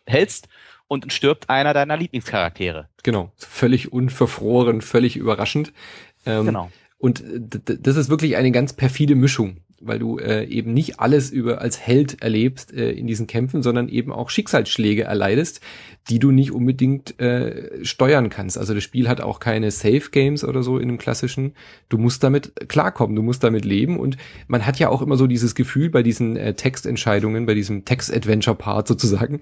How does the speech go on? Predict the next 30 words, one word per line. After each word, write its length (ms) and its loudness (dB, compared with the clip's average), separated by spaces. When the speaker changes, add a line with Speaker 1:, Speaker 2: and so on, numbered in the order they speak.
Speaker 1:
Mhm. 200 -8
Speaker 2:
ähm, 400 0
hätte 200 -2
ich 80 -2
jetzt 160 0
irgendwie, 420 2
oh 80 -4
Mann, 400 0
hätte 220 0
ich 60 2
jetzt 140 2
irgendwie 200 0
die 120 2
andere 260 0
Option 420 0
gewählt, 360 2
wäre 120 2
das 120 -2
besser 280 -2
gewesen. 640 0
Das, 280 -2
das 180 -2
lässt 240 0
einen 160 0
das 100 -2
Spiel 200 -2
auch 100 -2
im 100 -2
Unklaren, 520 -2
ob, 260 -4